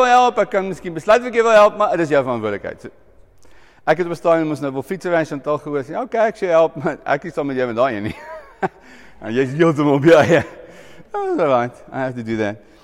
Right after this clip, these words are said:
En dan laastens, baie belangrik, baie, baie, baie belangrik.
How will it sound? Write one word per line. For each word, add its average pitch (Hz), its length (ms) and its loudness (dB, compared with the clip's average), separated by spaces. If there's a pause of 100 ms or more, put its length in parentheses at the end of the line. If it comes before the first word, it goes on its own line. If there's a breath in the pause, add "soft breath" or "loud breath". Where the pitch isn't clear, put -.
(320 soft breath)
En 165 120 -6
dan 214 180 6
laastens, 185 500 4
baie 202 220 2
belangrik, 117 540 -4
baie, 180 260 -4
baie, 135 240 0
baie 113 220 -2
belangrik. 85 460 -14